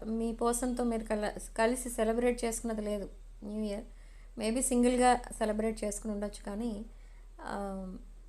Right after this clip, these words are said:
మీరిద్దరూ కలిసి ఎప్పుడు సెలబ్రేట్ చేసుకోలేదు. ఇది ఒక around, uh, టూ త్రీ ఇయర్స్ నుండి ఉన్న రిలేషన్‌షిప్ ఇది. But just విష్ చేసుకున్నట్టుగా తెలుస్తుంది, కానీ no celebration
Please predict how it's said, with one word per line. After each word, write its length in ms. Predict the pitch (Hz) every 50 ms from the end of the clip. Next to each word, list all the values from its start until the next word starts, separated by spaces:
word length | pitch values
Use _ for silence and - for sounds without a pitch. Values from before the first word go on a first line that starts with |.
| - - - - - - - - - - - - - - - - - - - - -
మీరిద్దరూ 420 | 214 220 220 226 214 214 269 277 262
కలిసి 320 | 247 240 226 226 - 277
ఎప్పుడు 260 | 247 220 - - 220 233
సెలబ్రేట్ 480 | - 214 202 202 196 202 220 220 220 -
చేసుకోలేదు. 500 | 196 190 - - - 202 185 185 196 208 - - - - 233
ఇది 100 | 226 233
ఒక 160 | 240 233 - 226 220 220 214 208 202 208 - - - - - - - - -
around, 360 | 233 240 254 262 262 269 269 254
uh, 200 | 254 254 247 247 247 247
టూ 80 | 277 277 294
త్రీ 180 | 285 330 320 302 277
ఇయర్స్ 220 | 269 277 277 269 - 262
నుండి 220 | 240 240 240 247
ఉన్న 220 | 240 233 226 233 226
రిలేషన్‌షిప్ 680 | 220 226 226 240 262 254 254 247 214 - 196 175 - -
ఇది. 200 | 180 180 202 254 277 - - 240 233
But 200 | 233 233 226 226 - - - - - - - - - -
just 220 | 277 285 294 294 - 285
విష్ 240 | 262 269 269 - - 311
చేసుకున్నట్టుగా 580 | 285 277 269 - - 254 240 233 226 233 240 240
తెలుస్తుంది, 520 | 233 214 202 202 202 - 220 196 196 196
కానీ 260 | 208 214 226 240 240 220 214 220 - - - - - -
no 100 | 233 240 240 233 226
celebration 560 | 214 208 202 196 208 196 190 190 - - 202